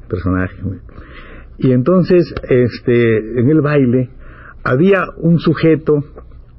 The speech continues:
también buena persona y todo eso, pero ella no le gustaba, ¿verdad? No le gustaba que lo estuviera sacando él, el cuate aquel, y dice, "Oye, mano, llévame", ¿no?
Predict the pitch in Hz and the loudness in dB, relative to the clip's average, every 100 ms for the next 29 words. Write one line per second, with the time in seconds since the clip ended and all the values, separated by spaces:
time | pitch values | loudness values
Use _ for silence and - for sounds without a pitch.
0 | - - 254 208 196 190 143 139 - - | -8 0 2 2 2 2 2 2 -2 0
1 | 131 143 147 139 147 151 143 135 - 123 | 4 4 4 2 2 2 2 0 -2 0
2 | 151 165 147 156 156 139 120 - 160 190 | 2 2 2 2 2 2 -2 -4 -2 0
3 | 185 127 90 82 80 110 143 117 147 160 | 0 0 -2 -6 -4 -2 0 2 2 0
4 | 131 143 160 - 104 101 123 131 113 - | -2 -2 -2 -2 -4 0 2 0 -4 -18
5 | - - - - - 110 113 95 - 123 | -18 -20 -18 -14 -2 -2 -2 -8 -6 -2
6 | 143 135 143 139 131 127 131 143 139 131 | 0 2 4 2 2 -2 -2 -4 -2 -6
7 | - 143 139 135 147 - - - - 123 | 0 0 2 -2 -6 -12 -20 -20 -2 0
8 | 127 139 139 131 135 143 117 104 117 110 | 2 2 2 2 2 0 0 -4 -4 0
9 | 131 156 123 104 123 | 0 0 0 0 -4